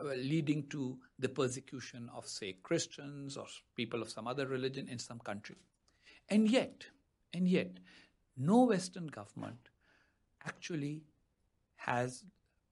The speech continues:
specific actions designed in which they can stop those people from entering their own countries.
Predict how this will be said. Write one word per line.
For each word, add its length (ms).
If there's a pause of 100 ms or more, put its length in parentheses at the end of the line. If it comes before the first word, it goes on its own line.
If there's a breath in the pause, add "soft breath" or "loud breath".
(100)
specific 1040
actions 480
designed 540
in 160
which 220
they 80
can 160
stop 380
those 200
people 320
from 240
entering 340
their 160
own 140
countries. 540